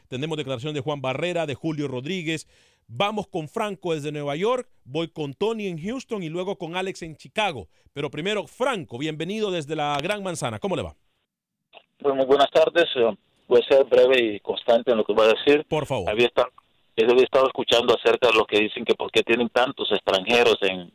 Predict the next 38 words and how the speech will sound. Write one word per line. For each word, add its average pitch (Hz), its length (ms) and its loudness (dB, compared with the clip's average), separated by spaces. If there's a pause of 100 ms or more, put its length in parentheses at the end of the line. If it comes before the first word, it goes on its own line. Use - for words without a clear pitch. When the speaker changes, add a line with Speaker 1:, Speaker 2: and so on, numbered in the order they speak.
(260)
Speaker 2:
en, 107 300 -4 (1160)
en 104 180 0
México 131 400 4
o 117 260 6
en, 113 140 0
o 107 180 2
en 107 80 4
los 98 160 4
equipos. 117 500 2
Es 117 160 4
Speaker 1:
Sí. 135 60 -8
Speaker 2:
que, 151 80 4 (120)
es 110 140 4
que 139 160 6
el 113 200 4
fútbol 110 340 4
es 120 120 4
una 131 160 0
industria 107 640 0
y 110 120 -4
uno, 123 260 4 (120)
al-, 113 300 4
todos 156 240 6
los 117 100 6
equipos 135 300 2
tratan 123 360 2
de, 92 240 4 (540)
tratan 123 360 2
de 110 280 6 (440)
traer 113 240 4
los 123 100 2
jugadores 113 560 6
que 104 120 2
puedan 113 360 4
decir 139 320 4
que - 180 0 (500)
sacarlo 113 500 4 (220)
adelante. 107 720 2